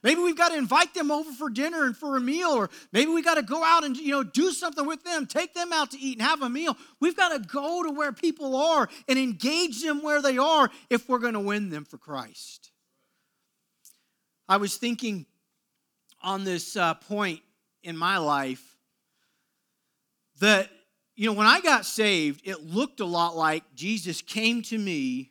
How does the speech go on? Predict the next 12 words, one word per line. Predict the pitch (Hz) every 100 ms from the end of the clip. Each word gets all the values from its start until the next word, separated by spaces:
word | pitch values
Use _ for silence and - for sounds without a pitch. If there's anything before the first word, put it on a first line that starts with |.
| _
where | 135 170 170
I | 160
was, | 147 135 120 117 117 - - _ _ _ _ _ _ _ _ _
and | 151
I | 160
had | 151 131
nobody | 135 151 170 160 160 147
to | 135
carry | - 143 131
me | 123 117
to |
Christ. | 110 113 90 - -